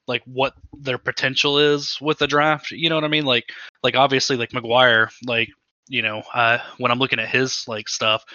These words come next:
he doesn't have any picks in the first, like, um, like, <laughs> a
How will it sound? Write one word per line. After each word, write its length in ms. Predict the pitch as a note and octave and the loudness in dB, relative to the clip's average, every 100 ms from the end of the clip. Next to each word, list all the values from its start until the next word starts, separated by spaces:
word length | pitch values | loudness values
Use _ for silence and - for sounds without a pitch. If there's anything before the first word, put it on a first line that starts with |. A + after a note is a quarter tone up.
| - - | -20 -8
he 80 | - | -2
doesn't 160 | D3+ A#2+ | 0 0
have 160 | B2+ C3 | 0 0
any 100 | A2 | -2
picks 380 | A#2 - - | -4 -8 -8
in 100 | A2+ | -8
the 60 | A2+ | -6
first, 340 | - A2 - | -4 -2 -2
like, 220 | G#2+ G#2+ G#2 _ _ A#2+ | -4 -8 -10 _ _ -10
um, 360 | A#2+ A2 G#2+ G#2 A#2 | -6 -4 -6 -12 -16
like, 280 | A2 G#2 G#2 _ | -10 -10 -10 _
<laughs> 140 | - - | -6 -4
a 300 | C3 - | -4 -6